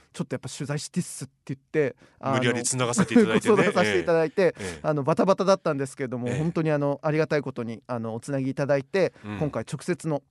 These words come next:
Speaker 1: あの、オンラインではあるんですけれども、インタビューをさせていただく機会をいただきました。
Speaker 2: はい。
Speaker 1: で、あの、非常に、あの、たくさんいろんなお話をお聞きできましたので、
Speaker 2: うん。
Speaker 1: ぜひちょっとリスナーの皆様にもお届けできればと思っております。
Speaker 2: はい。それではインタビューをお聞きください。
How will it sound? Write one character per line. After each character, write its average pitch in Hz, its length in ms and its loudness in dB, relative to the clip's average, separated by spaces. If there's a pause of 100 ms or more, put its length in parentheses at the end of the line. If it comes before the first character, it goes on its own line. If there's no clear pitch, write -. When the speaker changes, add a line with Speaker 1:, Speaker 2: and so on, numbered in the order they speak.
(100)
Speaker 1:
あ 127 160 -2
の、 117 260 -4
オ 143 60 0
ン 151 40 0
ラ 156 120 2
イ 147 40 -2
ン - 20 -2
で 127 100 -2
は 120 60 2
あ 131 60 0
る 135 80 -4
ん 120 60 -6
で - 80 -12
す - 100 -20
け 139 80 -12
れ 127 60 -10
ど 135 100 -10
も、 170 240 0 (260)
イ 156 80 -4
ン 151 60 -2
タ 147 100 -2
ビ 143 60 -2
ュ 147 40 0
ー - 20 -2
を - 20 -4
さ 139 140 -6
せ - 80 -10
て 147 80 -4
い 131 40 -4
た 135 80 -4
だ 127 100 -2
く - 100 -20
機 - 100 -20
会 131 160 0
を 110 80 -6
い 107 60 -12
た 123 100 -6
だ 123 80 -6
き 139 80 -4
ま 135 80 0
し - 80 -8
た。 - 200 -8
Speaker 2:
は 151 220 -4
い。 110 140 -6
Speaker 1:
で、 175 240 0
あ 147 80 -2
の、 139 80 -4
非 139 100 -8
常 190 120 2
に、 185 260 0
あ 143 100 -2
の、 139 220 -2
た - 120 -16
く - 40 -20
さ 175 140 -6
ん 165 80 -2
い 165 40 0
ろ 170 120 0
ん - 20 0
な 160 80 0
お 156 40 0
話 165 280 -4
を 160 60 0
お 147 80 -2
聞 - 100 -20
き 156 80 -6
で 160 100 -2
き 175 80 -6
ま 175 120 0
し - 80 -10
た 123 80 -6
の 101 140 -12
で、 135 100 -2
Speaker 2:
う 135 60 0
ん。 101 140 -6 (200)
Speaker 1:
ぜ - 80 0
ひ 147 180 0 (120)
ち 143 60 -10
ょ - 20 -10
っ - 20 -10
と 113 100 -10
リ 135 100 -10
ス - 120 -10
ナ 123 60 -4
ー - 20 -4
の 120 120 -6
皆 131 180 -4
様 170 200 -2
に 120 120 -6
も 110 140 -12
お 117 60 -12
届 113 260 -8
け 110 40 -6
で 113 80 -10
き - 80 -6
れ 151 80 2
ば 131 100 -2
と - 220 -10
思 120 200 -10
っ - 20 -12
て - 320 -10
お 120 80 -12
り 139 40 -4
ま 160 100 -2
す。 - 180 -10
Speaker 2:
は 160 120 -2
い。 139 140 -6
そ - 180 -6
れ 107 80 -8
で 101 80 -6
は 95 240 -4
イ 113 80 -10
ン 107 60 -8
タ 101 160 -10
ビ 92 140 -10
ュ 98 100 -6
ー - 20 -6
を 127 200 -4
お 95 60 -10
聞 - 140 -16
き - 140 -16
く - 140 -20
だ 85 160 -12
さ - 180 0
い。 180 100 -2